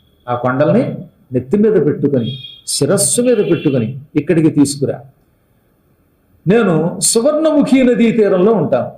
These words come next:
అక్కడికి వచ్చాక నేను చెప్పిన చోట ఆ కొండలు భూమి మీద పెట్టేయి. అవి భూమిలో కంట పాతుకుపోతాయి,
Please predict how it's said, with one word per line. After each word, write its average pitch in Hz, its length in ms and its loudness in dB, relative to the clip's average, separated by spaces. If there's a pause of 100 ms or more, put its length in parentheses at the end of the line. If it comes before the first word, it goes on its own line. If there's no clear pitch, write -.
(140)
అక్కడికి 202 300 0
వచ్చాక 240 340 0
నేను 220 280 2
చెప్పిన 202 480 0
చోట 233 180 0
ఆ 226 80 0
కొండలు 196 480 -2 (360)
భూమి 202 260 4
మీద 175 140 0
పెట్టేయి. - 540 -2
అవి 147 120 0
భూమిలో 202 440 2
కంట 220 760 -4 (140)
పాతుకుపోతాయి, 160 680 0